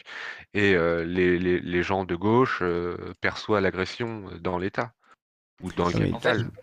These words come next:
Speaker 2: tu vois, par exemple, Geneviève, qui était une
Speaker 3: Ça divise, parce que c'est clivant, parce qu'en fait, il y a ceux qui connaissent bien les violences policières et tout ça, et qui, du coup, sont, euh, peuvent être, euh, euh, comment dire, peuvent apporter un, un regard, euh, amélioratif sur, sur le, sur le bloc,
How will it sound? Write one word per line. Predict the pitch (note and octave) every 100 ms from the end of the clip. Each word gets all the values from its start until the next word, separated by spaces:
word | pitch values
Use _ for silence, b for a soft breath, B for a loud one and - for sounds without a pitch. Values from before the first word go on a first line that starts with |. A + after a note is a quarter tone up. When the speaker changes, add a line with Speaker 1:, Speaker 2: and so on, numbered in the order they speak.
| _ -
Speaker 2:
tu |
vois, | A#2
par | G#2+
exemple, | A2+ A2 A#2+ - A#2
Geneviève, | A#2 A#2+ A2+ A#2+ G#2+
qui | -
était | G#2 A2
une | G#2+ G#2 G2+ - _ -
Speaker 3:
Ça | - - -
divise, | - _ - - _ -
parce | B2 -
que | -
c'est | - C3+
clivant, | - D3+ D3+ F3
parce | F3+ C3
qu'en | B2+
fait, | A#2+ D#3+ D#3+
il | B2+
y |
a | A#2+
ceux | - E3 D#3+
qui | - C3
connaissent | - D#3 D3+ C#3+
bien | C3+ D3
les | C#3 B2+
violences | A#2+ C3 C3+ C3
policières | - B2+ - C3+
et |
tout | B2
ça, | C3+
et | B2
qui, | -
du | B2
coup, | C3 D3
sont, | - B2+ A#2
euh, | A2+ A2
peuvent | B2 B2
être, | B2+ A2+
euh, | G#2+ G#2+ - - - _ _ _ -
euh, | A2 G#2+ G#2+ G2+ G2+ - - -
comment | A#2 A2+
dire, | A#2 A#2
peuvent | - A#2+ B2
apporter | B2 B2 - C3
un, | A#2 -
un | A2+
regard, | A#2 B2 B2 A2+
euh, | G#2+
amélioratif | A2 B2 C3+ A#2+ A#2+ C#3 C3+ -
sur, | - - A2+ -
sur | - A#2
le, | G#2+ -
sur | - A2+
le |
bloc, | A2 E3 F3 -